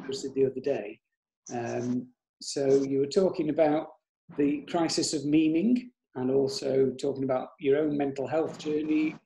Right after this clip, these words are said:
and how we can use this situation to, um, change, reevaluate how we are. So do you wanna talk a little bit about,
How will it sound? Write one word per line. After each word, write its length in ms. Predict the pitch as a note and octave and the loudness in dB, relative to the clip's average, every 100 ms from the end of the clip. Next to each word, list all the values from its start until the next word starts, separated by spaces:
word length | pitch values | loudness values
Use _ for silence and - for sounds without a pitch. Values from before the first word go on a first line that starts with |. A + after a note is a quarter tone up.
| B2 | -14
and 120 | A#2 - | -14 -8
how 160 | C3+ | -2
we 160 | C3 B2+ | 0 0
can 240 | B2+ B2+ | -2 -2
use 180 | C3+ C#3+ | -2 -2
this 160 | C3 B2 | -6 -6
situation 800 | C3+ - B2+ B2+ - - C3 B2 _ _ _ _ - | -8 -4 0 0 -2 -6 -6 -8 _ _ _ _ -12
to, 600 | - C3+ B2+ C3 B2+ C3+ - | -4 0 0 0 0 -2 -6
um, 520 | C3 B2 F3+ B3+ C3 - - - - | -6 -4 -4 -4 -6 -6 -12 -14 -6
change, 340 | A3 C#3 B2 | -4 -2 -2
reevaluate 640 | B2+ D3 C#3+ D#3 C#3 D3 D3+ D3 | 0 0 2 2 2 2 -2 -4
how 100 | C#3+ | 0
we 180 | C3+ | 2
are. 260 | E3+ C3 A#2+ | 2 -2 -4
So 200 | - D3+ | -8 -4
do 160 | C3 C3+ - - - _ - - | -2 -2 -6 -20 -20 _ -10 -2
you 60 | |
wanna 200 | F#3+ F#3 | 2 2
talk 280 | - F#3 F3 | 4 4 4
a 40 | |
little 180 | F3+ E3 | 0 0
bit 140 | D#3 - | 0 -2
about, 380 | F3 E3 D#3+ | 2 2 2